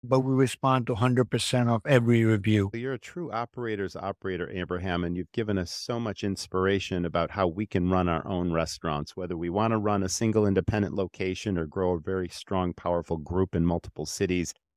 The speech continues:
Speaker 2: A lot of the key things we talked about absolutely apply, and I believe you're right on target. So I can't thank you enough for being a guest on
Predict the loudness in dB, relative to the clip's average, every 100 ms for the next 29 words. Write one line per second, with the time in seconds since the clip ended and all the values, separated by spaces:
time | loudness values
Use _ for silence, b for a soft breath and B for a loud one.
0 | -6 -2 2 4 4 0 -4 -8 -2 0
1 | 0 0 -2 0 -2 -2 -2 -2 -2 0
2 | 0 -2 -4 -4 -4 -6 -6 -2 2 2
3 | 2 -4 _ _ _ -4 -2 -2 -4 -6
4 | -2 0 0 2 2 2 0 -2 -4 -4
5 | -6 -4 -2 -2 -2 0 2 2 4 2
6 | 2 -4 -2 -4 -4 -4 -2 -2 -2 -4
7 | -2 -4